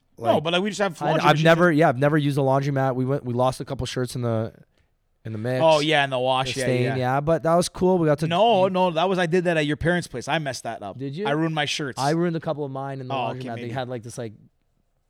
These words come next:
Speaker 2: bronzish, like,
Speaker 1: Oh, okay,
Speaker 2: brownish
Speaker 1: okay.
Speaker 2: stain on it. But again, the whole thing, start to finish, it was one of the coolest, like, most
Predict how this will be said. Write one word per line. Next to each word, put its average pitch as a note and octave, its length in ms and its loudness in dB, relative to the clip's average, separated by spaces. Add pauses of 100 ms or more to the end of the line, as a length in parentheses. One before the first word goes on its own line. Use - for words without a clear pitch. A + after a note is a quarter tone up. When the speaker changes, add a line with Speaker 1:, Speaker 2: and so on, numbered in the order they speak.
(720)
Speaker 2:
bronzish, B2 680 -4
like, A2 140 -14
Speaker 1:
Oh, G2+ 160 -8
okay, F#2+ 140 -14
Speaker 2:
brownish A#2+ 320 -6
Speaker 1:
okay. - 100 -8
Speaker 2:
stain A#2 320 -10
on A#2+ 180 -6
it. A#2+ 140 -8
But F3 140 -4 (420)
again, G3+ 320 4
the F3+ 100 4
whole G3 200 4
thing, F#3 180 -2
start D#3+ 260 0
to D#3+ 80 -4
finish, C#3+ 380 -2 (540)
it E3+ 100 4
was E3 420 4 (100)
one F3 200 2
of F3 60 4
the D#3+ 80 0
coolest, F#3+ 680 0 (380)
like, C#3+ 240 -2
most D3 400 -2